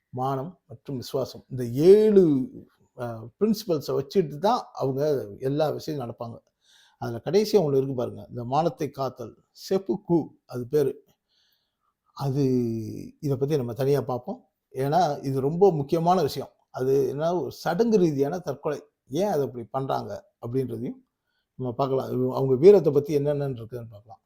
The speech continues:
இந்த செகண்ட் வேர்ல்டு வார் டைம்ல இவங்க பண்ண, ஆ, ஆ, போர் முறைகளுக்காக இந்த கமியாக்கி அப்படின்ற ஒரு பேரு. அதுக்கு என்ன அர்த்தம்னா டிவைன் விண்ட், அதாவது என்னது, கடவுளின் காற்றா, ஆ,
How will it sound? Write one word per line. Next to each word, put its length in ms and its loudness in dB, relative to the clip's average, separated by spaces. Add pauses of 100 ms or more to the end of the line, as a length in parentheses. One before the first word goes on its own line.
(460)
இந்த 220 -4
செகண்ட் 180 2
வேர்ல்டு 220 6
வார் 120 -2
டைம்ல 600 -6 (880)
இவங்க 280 2
பண்ண, 560 0 (480)
ஆ, 360 -12 (340)
ஆ, 260 -6
போர் 280 4
முறைகளுக்காக 800 0 (480)
இந்த 220 -6
கமியாக்கி 800 2 (360)
அப்படின்ற 540 4
ஒரு 340 -2 (260)
பேரு. 380 0
அதுக்கு 300 0
என்ன 200 4
அர்த்தம்னா 420 -2
டிவைன் 400 2
விண்ட், 340 -4
அதாவது 640 -4
என்னது, 280 -8 (460)
கடவுளின் 540 0
காற்றா, 380 -6 (420)
ஆ, 360 -8